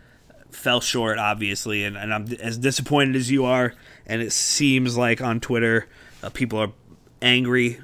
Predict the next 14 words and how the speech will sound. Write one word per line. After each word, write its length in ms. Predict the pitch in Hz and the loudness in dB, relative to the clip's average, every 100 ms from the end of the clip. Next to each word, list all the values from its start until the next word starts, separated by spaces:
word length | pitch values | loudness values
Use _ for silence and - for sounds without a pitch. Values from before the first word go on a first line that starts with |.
| - | -12
and 140 | 110 110 | -4 -2
I 120 | 110 | 0
understand 540 | 107 101 - 104 101 | -2 -4 -4 -4 -4
that. 280 | 101 104 - - - - - | -2 -2 -4 -14 -20 -20 -16
Um, 540 | - 107 104 104 101 101 - - - - _ _ _ _ - - | -4 -2 -2 -4 -10 -14 -20 -20 -20 -20 _ _ _ _ -20 -4
it 80 | 127 | 0
was 180 | 127 123 | 2 0
a 60 | |
fun 320 | 117 131 117 107 | -4 -4 -4 -2
game, 420 | 107 104 101 101 _ _ - _ _ _ _ - | -4 -4 -8 -14 _ _ -20 _ _ _ _ -6
even 260 | 120 113 110 | -2 -2 -2
in 100 | 107 | -4
a 80 | |
loss. 600 | 101 101 98 95 - - | -6 -4 -4 -4 -6 -8